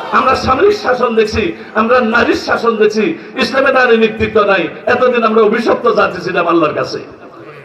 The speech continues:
এই জন্য সামরিক আমাদের দরকার নাই, নারীর আমাদের দরকার নাই, গণতন্ত্রের দরকার নাই। আমাদের দরকার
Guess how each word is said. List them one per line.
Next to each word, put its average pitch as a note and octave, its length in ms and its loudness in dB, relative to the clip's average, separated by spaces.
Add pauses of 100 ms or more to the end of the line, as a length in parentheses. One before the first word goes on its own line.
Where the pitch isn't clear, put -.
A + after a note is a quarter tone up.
এই G#3 120 2
জন্য A3 420 4 (140)
সামরিক B3+ 420 2 (120)
আমাদের A3+ 320 2
দরকার G#3+ 320 2
নাই, G#3+ 240 -2 (160)
নারীর B3 380 0
আমাদের A3+ 280 2
দরকার A3 280 2
নাই, G#3+ 240 0 (260)
গণতন্ত্রের C4 580 2
দরকার A3+ 300 2
নাই। G3+ 220 0 (200)
আমাদের D4 440 2
দরকার C4+ 260 2